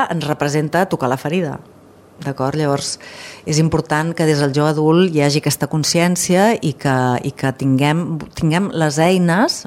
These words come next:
o busquem les eines, per poder, mm, sanar aquesta, aquest vincle i després començar a créixer de forma sana,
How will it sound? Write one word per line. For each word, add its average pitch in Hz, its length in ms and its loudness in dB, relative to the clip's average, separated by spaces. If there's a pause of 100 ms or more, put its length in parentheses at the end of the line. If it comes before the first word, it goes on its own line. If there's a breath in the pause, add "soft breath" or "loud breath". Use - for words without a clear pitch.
o 135 140 -4
busquem 156 440 0
les 143 160 0
eines, 185 460 0 (720 loud breath)
per 156 160 0
poder, 156 680 2
mm, 131 520 0 (100)
sanar 120 240 0
aquesta, 120 640 -2 (180)
aquest 135 220 -2
vincle 127 520 2
i 139 120 0
després 135 640 -2
començar 156 380 0
a 135 60 -6
créixer 151 380 0
de 151 80 0
forma 147 500 0
sana, 147 540 -2